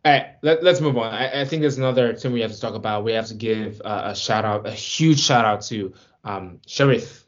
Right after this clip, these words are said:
um, a club based. They, they technically play in the Moldovan League. I actually read up a little bit about them. Um, but they, uh, um, trans. There's a, there's a, you know,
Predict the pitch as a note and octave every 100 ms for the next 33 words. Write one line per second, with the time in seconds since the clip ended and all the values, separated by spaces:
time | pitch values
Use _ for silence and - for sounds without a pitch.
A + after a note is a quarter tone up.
0 | _ _ A2 A2 G2 - _ _ _ B2
1 | A#2+ - F3 F#3+ F3+ C#3+ C#3 - - _
2 | B2+ C3+ D3+ C#3+ - - _ _ C3+ C3
3 | A#2 - C3 A#2+ E3 F3 D3+ C#3+ C3 C#3
4 | B2 A2+ G#2+ G#2+ C3+ B2 A#2 A2 G#2+ G#2
5 | G#2 - A2 A2 A2 A#2 G#2+ G#2 - -
6 | - A#2 C3 C3+ B2 A#2+ A#2+ A#2+ G#2+ G#2
7 | - _ - A#2 A2 G#2+ B2+ D#3+ F#3 F3+
8 | - A#2+ D3 D#3+ D#3 D3 - A#2+ B2+ -
9 | C3 A#2+ A2+ E2+ - - - - D3 D3
10 | D#3 C#3+ - - - - D3 C#3 C#3 C3
11 | C#3 C3 C3 A#2+ - _ _ D3 C3 G#2
12 | F#2+